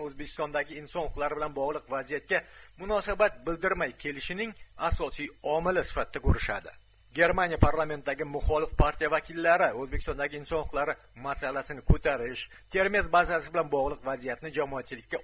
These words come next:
ochiqlash zarurligi tashabbusi bilan chiqishgan.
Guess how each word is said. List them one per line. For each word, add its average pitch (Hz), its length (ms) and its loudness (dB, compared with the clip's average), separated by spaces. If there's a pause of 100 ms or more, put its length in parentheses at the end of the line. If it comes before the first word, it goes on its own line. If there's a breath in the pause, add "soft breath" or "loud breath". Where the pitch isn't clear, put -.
(140)
ochiqlash 160 460 2 (100)
zarurligi 156 560 0 (220 loud breath)
tashabbusi 175 640 2
bilan 123 200 -2
chiqishgan. - 480 -4